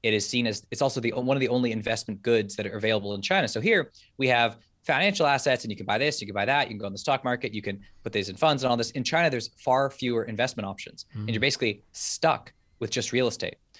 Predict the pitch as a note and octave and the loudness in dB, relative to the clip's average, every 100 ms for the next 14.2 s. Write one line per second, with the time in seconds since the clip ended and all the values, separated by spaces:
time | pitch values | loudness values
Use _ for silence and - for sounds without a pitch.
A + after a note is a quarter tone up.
0 | - - B2 C#3+ E3+ C#3 A2 - - - | -20 -4 0 2 2 2 0 -6 -14 -4
1 | A2+ C#3+ D#3+ A2 G#2+ G#2 G#2 G2+ G#2 G2+ | 0 2 2 -2 -2 -2 -2 -2 -2 -2
2 | F#2+ G2+ A#2+ B2 G#2+ _ _ _ _ A#2 | -2 0 4 4 2 _ _ _ _ -4
3 | A#2 B2 D3+ C3+ - A2+ - A2+ G#2+ G#2 | 0 4 4 2 -2 -6 -4 -2 -2 -2
4 | A#2 A2+ G#2 G#2 G2 G2+ - G2 A2 - | 0 0 2 0 0 -4 -6 -8 -10 -8
5 | - C#3+ C#3+ A2 G2 G#2+ G#2 G#2+ F#2+ F#2+ | 0 4 4 2 -2 -6 -2 -2 -2 -4
6 | F#2+ - - - - A#2+ B2 A2 B2+ A2+ | -6 -8 -20 -14 -4 2 2 2 0 2
7 | C#3 A#2+ - - G3 A2+ G2+ G2+ G2 G#2 | 2 0 -2 -2 0 0 -2 -2 -2 -4
8 | G#2 - G#2+ A#2 B2+ A2 G2+ - _ - | -6 -4 0 2 2 0 -2 -4 _ -2
9 | A#2+ A2+ A#2 G#2 A#2 B2 G2+ G2+ - - | 0 2 0 2 2 2 -2 -6 -12 -8
10 | A#2 G#2 A#2 G#2 C#3 B2+ G#2+ G2 - _ | -4 0 0 2 0 0 0 -4 -8 _
11 | - A#2 G#2+ - B2 B2+ B2 A#2 - C3+ | -2 2 2 0 0 2 2 0 0 0
12 | C3+ B2+ - _ _ A#2+ A#2 A2 G#2+ G2 | 0 -2 -4 _ _ 2 4 4 4 0
13 | _ - A2 A2 - - A2+ G2 - G2+ | _ 0 2 0 -8 -4 0 0 0 0
14 | G#2 | 0